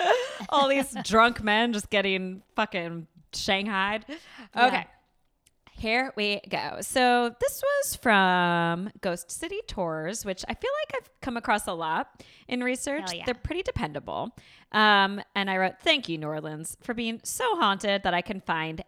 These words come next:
Speaker 1: any haunted s-,
Speaker 2: <laughs>
Speaker 1: story from you." So there's a place in New Orleans called Pirates Alley. Um, it wasn't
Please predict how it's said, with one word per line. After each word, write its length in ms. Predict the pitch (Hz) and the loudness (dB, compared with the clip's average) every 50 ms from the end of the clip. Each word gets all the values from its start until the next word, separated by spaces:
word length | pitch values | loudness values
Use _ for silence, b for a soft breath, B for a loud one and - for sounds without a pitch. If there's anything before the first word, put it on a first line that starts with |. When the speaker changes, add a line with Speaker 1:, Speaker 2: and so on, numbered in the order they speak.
| _ _ _ _ - | _ _ _ _ 2
Speaker 1:
any 560 | 185 214 214 208 202 185 175 165 165 180 - - _ - | 4 4 4 4 2 0 0 -2 -4 -6 -8 -12 _ -8
haunted 420 | - - 165 165 165 170 160 147 - - _ | -4 -4 -4 -2 -2 -4 -4 -4 -8 -12 _
s-, 220 | 311 240 - - 277 - | -10 -10 -8 -8 -10 -10
Speaker 2:
<laughs> 60 | - | -6
Speaker 1:
story 300 | - 269 220 214 196 175 | -4 4 6 6 6 6
from 220 | 190 - 190 170 165 | 2 0 -4 -2 -2
you." 260 | 156 147 160 175 208 B B B B B B B B | -2 -2 -2 -2 -4 B B B B B B B B
So 180 | - 320 294 | -2 -2 0
there's 300 | 254 285 285 311 359 - | 0 0 -2 -2 -4 -6
a 40 | 381 | -8
place 280 | - - 320 294 - - | -8 -6 -6 -6 -6 -6
in 80 | 262 | -6
New 80 | 247 214 | -4 -2
Orleans 320 | 196 180 180 180 180 - | -2 -2 -2 -4 -8 -8
called 240 | - - 170 160 - | -6 -6 -6 -6 -6
Pirates 520 | - - - 185 185 180 196 202 - - - - | -8 -6 -4 -4 -4 -4 -4 -6 -8 -12 -10 -6
Alley. 600 | - 156 156 160 156 147 - - 104 - - 214 - B B B B B B B B B | -4 -2 -2 -2 -2 -4 -8 -12 -14 -14 -14 -16 -16 B B B B B B B B B
Um, 600 | - 208 208 202 196 190 185 185 185 185 185 - - _ _ _ _ _ | -2 0 2 2 4 2 2 0 -4 -6 -8 -10 -12 _ _ _ _ _
it 160 | 226 220 190 | 0 0 2
wasn't 320 | 226 247 269 294 302 277 | 2 0 0 -2 -4 -8